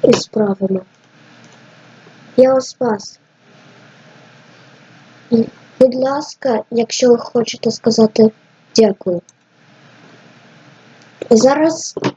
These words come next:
давайте поб-, давайте победимо.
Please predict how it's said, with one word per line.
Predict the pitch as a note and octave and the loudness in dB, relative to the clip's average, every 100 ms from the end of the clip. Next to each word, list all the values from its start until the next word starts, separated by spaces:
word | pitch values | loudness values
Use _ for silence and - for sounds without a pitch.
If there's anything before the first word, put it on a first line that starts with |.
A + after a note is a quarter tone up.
| _ - | _ 0
давайте | A#3 C4 C#4+ D4 C4+ - _ _ _ _ _ _ - - - - _ _ - | 2 4 2 2 0 -2 _ _ _ _ _ _ -20 -8 -8 -8 _ _ -2
поб-, | A#3 A3 A3 - _ _ - | 0 0 -4 -16 _ _ -4
давайте | A3 A#3+ B3 C#4+ - B3+ | 2 4 4 2 0 -2
победимо. | - A#3+ B3+ A#3 C4+ C4+ B3+ | 0 2 2 2 2 4 2